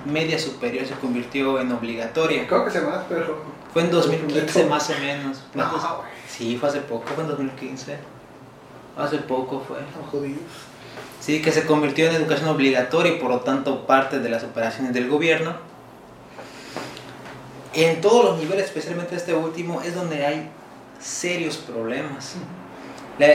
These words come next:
Speaker 1: la educación pública, si bien sigue expandiéndose, cada año se crean escuelas,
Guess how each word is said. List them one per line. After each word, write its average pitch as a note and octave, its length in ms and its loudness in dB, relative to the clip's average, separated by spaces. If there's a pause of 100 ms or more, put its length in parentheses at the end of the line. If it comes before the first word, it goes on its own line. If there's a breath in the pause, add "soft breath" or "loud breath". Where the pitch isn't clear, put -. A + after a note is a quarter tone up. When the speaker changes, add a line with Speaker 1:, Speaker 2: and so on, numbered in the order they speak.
(160)
Speaker 1:
la D#3 140 0
educación D#3+ 640 0
pública, F3 560 2
si - 180 -6
bien E3+ 340 -2
sigue G3+ 460 -6
expandiéndose, C#3 1000 -4
cada E3 280 2
año D3 200 -2
se B2 160 -10
crean B2+ 320 -2
escuelas, C#3 680 -2